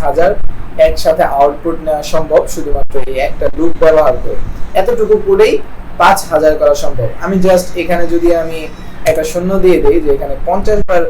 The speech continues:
এটা হবে, তো এবার যদি আমরা রান করি, এই যে এটা কিন্তু পঞ্চাশ বার প্রিন্ট হয়েছে, ঠিক আছে? just একটা অক্ষর পঞ্চাশ বার এখানে প্রিন্ট হলো। আমার কিন-, আমাকে কিন্তু এখানে এভাবে কপি করে ডুপ্লিকেট করতে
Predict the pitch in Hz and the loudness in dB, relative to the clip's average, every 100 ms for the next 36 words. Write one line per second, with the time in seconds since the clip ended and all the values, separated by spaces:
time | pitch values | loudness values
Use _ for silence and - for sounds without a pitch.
0 | - 139 131 123 120 160 - - - - | -2 -2 0 0 -2 -2 -2 -2 -2 -2
1 | - - 147 180 185 175 170 156 143 139 | -2 0 2 4 2 0 0 2 2 0
2 | 135 139 139 135 175 - - - - - | -2 -4 -4 -2 -2 -2 -2 -6 -4 -4
3 | - - - - - - - 151 170 196 | -4 -2 0 2 2 4 2 2 -2 0
4 | 202 220 233 233 214 214 175 156 135 139 | 0 0 0 -2 2 0 0 -4 -4 -4
5 | 117 - - - - - - - - - | -4 -2 -2 0 -4 -4 0 2 2 2
6 | 165 175 - - 165 170 165 - - 226 | 2 2 0 -6 -2 0 0 0 2 4
7 | 427 - - - - - - - 180 180 | 4 2 4 4 2 0 0 2 2 2
8 | 190 175 170 147 - - - - 143 127 | 0 2 2 4 2 0 0 2 4 2
9 | 113 - - 151 165 170 170 165 170 170 | 2 -4 -2 0 2 2 0 0 0 0
10 | 170 180 175 165 160 160 185 202 - - | -2 -4 -4 -2 -2 -2 -4 -6 -8 -6
11 | - - 185 190 190 151 120 - - - | -2 0 2 2 2 2 0 2 4 4
12 | - - 190 190 185 175 165 190 202 175 | 2 0 0 0 -2 2 4 2 2 0
13 | - 196 180 165 165 - | 0 0 0 0 -2 -2